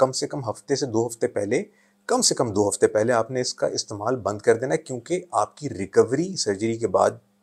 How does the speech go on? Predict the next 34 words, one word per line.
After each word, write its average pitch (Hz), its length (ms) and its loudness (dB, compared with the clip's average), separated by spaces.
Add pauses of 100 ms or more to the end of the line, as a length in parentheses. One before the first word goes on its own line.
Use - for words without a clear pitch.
(120)
रिकवरी 101 440 -4
जो 131 140 0
होती 110 280 -4
है 143 80 2
उसमें 143 360 -6
ये 156 80 0
प्रॉब्लम 101 340 -2
क्रिएट 104 400 -2
हो 95 60 -4
सकती - 300 -10
है 110 80 4
आपकी। 160 300 -8 (120)
तो 139 100 10
आपने 117 320 4
डॉक्टर 117 380 4
के 160 100 -4
साथ 143 320 2
ज़रूर 113 360 4
इन 143 80 0
चीज़ों 117 240 -6
को 117 100 -4
शेयर 104 220 2
करना 101 300 -2
है। 190 80 -4
आप 170 260 -2
जो 135 200 2
भी 214 220 0 (360)
कुदरती 170 420 4
चीज़ें 175 240 -2
इस्तेमाल 123 440 2
कर 117 160 4
रहे 117 160 -2
होते 117 260 -2
हैं, 196 160 -6